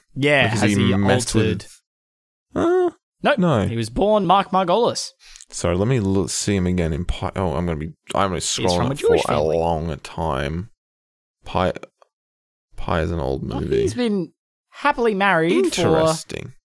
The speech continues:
Speaker 1: uh, just over sixty years. He's got one son,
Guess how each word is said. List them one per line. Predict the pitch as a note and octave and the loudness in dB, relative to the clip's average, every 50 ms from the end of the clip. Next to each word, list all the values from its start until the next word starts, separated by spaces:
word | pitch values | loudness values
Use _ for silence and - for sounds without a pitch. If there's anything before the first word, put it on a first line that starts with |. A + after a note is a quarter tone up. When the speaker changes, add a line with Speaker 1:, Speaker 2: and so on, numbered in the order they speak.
| _ _ _ _ _ _ _ _ _ _ _ - | _ _ _ _ _ _ _ _ _ _ _ 0
Speaker 1:
uh, | F3 F#3 F#3 F3+ F3+ F3+ F3 F3 F3 F3 F3 F3 F3 F3 | 2 4 4 4 4 4 4 4 4 4 4 2 2 2
just | G3 G#3 - - | 0 0 2 4
over | A3 G#3 G3+ G3+ | 2 4 4 2
sixty | - - A3+ - - - A#3 | 0 0 0 -2 -2 -2 -2
years. | A3 A3 A3+ A#3+ G#3+ D3 A#2+ G2+ - - - - _ _ _ _ _ _ _ _ | -2 -2 0 0 0 0 -2 -4 -8 -12 -14 -16 _ _ _ _ _ _ _ _
He's | - B2 A#2+ | -14 -10 -8
got | C#3+ B2 - | -8 -6 0
one | E3+ G#3 A#3 A3 | 0 0 0 0
son, | - - A3+ A3+ C4 | 2 2 4 4 4